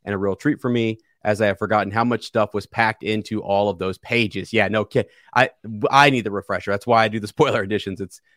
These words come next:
it's, I have to refresh my, my memory on these things. Uh, hearing things from a new reader perspective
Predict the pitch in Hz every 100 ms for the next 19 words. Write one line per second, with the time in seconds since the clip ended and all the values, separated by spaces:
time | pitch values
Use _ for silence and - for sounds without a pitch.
0 | _ 104 104 104 104 101 95 95 113 104
1 | - 95 95 - 98 113 117 98 92 90
2 | - 90 87 _ _ _ _ _ 117 117
3 | 113 113 110 - 131 214 214 165 156 143
4 | - 120 110 123 127 127 110 - - 127
5 | 127 107